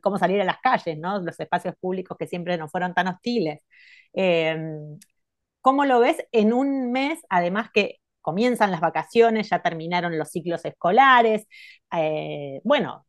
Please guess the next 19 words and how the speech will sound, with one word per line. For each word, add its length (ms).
temperaturas 760
altas 240
más 160
allá 240
de 120
la, 300
del 220
ciclo 400
climático 960
muy 300
hostil 380
de 60
estos 300
últimos 380
días 300
con 160
los 140
temporales, 720
viene 720